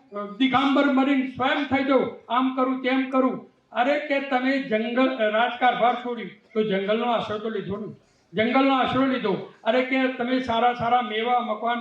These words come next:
પાન ખાવાના, રાજભોગ બધું છોડી દીધું, પણ અહીં જંગલમાં આવીને આ વૃક્ષારોપણ પર્યાવરણ છે, એનો પાંદડો એ ખાઓ ને, ફળ ફૂલે ખાઓ છો, તમે વાયો છે, તમે ઉગાડ્યો છે, તો એનો પણ ઉપયોગ તો તમે કરો છો ને.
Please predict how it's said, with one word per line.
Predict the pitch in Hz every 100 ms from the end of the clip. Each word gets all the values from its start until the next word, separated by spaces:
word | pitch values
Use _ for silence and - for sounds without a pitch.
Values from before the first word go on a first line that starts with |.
| 240
પાન | 226 240 - - _
ખાવાના, | 196 208 240 240 240
રાજભોગ | 165 - 196 220 233 175 220 240 220
બધું | 214 247
છોડી | 240 240 262
દીધું, | 262 247 190 - _ -
પણ | 254
અહીં | 262 240 269 -
જંગલમાં | 220 240 262 262 254
આવીને | 233 277 247 - - _
આ | 240
વૃક્ષારોપણ | 220 220 214 254 262 254 254 254 240 -
પર્યાવરણ | 226 233 294 285 285 285
છે, | 262 240 180 - -
એનો | 240 262
પાંદડો | 254 208 214 233 254
એ | -
ખાઓ | 220 269
ને, | 240
ફળ | 151 - 233 262 254
ફૂલે | 254 247 262
ખાઓ | 233 247
છો, | 254 277 - _
તમે | 233 240
વાયો | 285 302
છે, | 302 285 311 - _
તમે | 240 247
ઉગાડ્યો | 294 294 294 285
છે, | 277 269 - _ _
તો | 262
એનો | 247 233 233
પણ | 277 285
ઉપયોગ | 294 - 285 294
તો | 285
તમે | 294 285
કરો | 240 254
છો | 285 285
ને. | 269